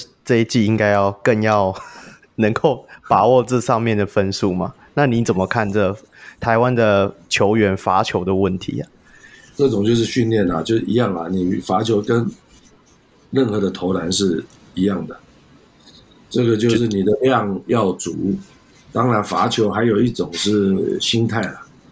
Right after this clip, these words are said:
Speaker 2: 因为你说平常的投射在这个动态的过程当中啊，可能造成球员的思考比较没有那么多的空间去考虑进还是不进。可是当你罚球，
Speaker 1: 对。
Speaker 2: 就有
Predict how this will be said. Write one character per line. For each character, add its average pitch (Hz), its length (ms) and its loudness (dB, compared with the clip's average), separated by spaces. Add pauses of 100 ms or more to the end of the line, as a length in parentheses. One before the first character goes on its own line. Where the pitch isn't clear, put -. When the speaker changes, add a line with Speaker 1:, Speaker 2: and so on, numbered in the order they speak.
(360)
Speaker 2:
因 123 120 2
为 113 380 2 (340)
你 101 140 -4
说 127 100 2
平 117 200 -2
常 113 120 0
的 104 80 0
投 98 240 0
射 113 180 2
在 110 180 0
这 107 100 0
个 104 180 0
动 117 240 0
态 113 140 0
的 98 100 -2
过 107 200 -2
程 95 180 -4
当 98 200 -2
中 95 240 -2
啊， 76 200 -16
可 90 140 -4
能 92 160 0
造 107 160 0
成 90 180 -2
球 95 260 0
员 95 140 2
的 92 100 0
思 107 260 0
考 82 260 -6 (400)
比 92 180 0
较 120 240 0
没 110 220 -2
有 101 120 0
那 113 120 0
么 101 160 -2
多 110 180 0
的 107 100 0
空 147 540 2
间 131 240 2
去 131 100 -6
考 - 260 -6
虑 92 160 2
进 104 300 0
还 76 240 -6
是 92 120 0
不 - 120 -8
进。 82 200 -6 (600)
可 120 140 0
是 87 80 2
当 143 180 0
你 135 80 2 (120)
罚 120 140 0
球， 101 280 0
Speaker 1:
对。 - 120 -6 (360)
Speaker 2:
就 123 120 0
有 101 200 2